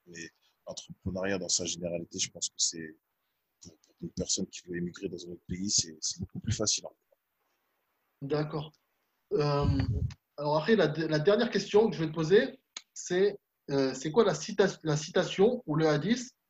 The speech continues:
Speaker 2: euh, le hadith qui te motive le plus ?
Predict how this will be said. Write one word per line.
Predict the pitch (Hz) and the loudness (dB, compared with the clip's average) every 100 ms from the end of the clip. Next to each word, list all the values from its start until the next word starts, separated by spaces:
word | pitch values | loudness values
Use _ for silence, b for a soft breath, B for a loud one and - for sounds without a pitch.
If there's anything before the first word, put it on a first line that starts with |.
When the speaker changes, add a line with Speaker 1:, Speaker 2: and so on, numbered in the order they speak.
| _ _ _ _ | _ _ _ _
Speaker 2:
euh, | 135 131 127 | 0 2 0
le | 127 135 | 0 -2
hadith | 143 147 233 - - - | -2 2 2 0 -10 -14
qui | 151 | -4
te | 170 | 0
motive | 180 175 190 | 2 2 4
le | 190 190 | 4 4
plus ? | 165 151 - | 0 -2 -4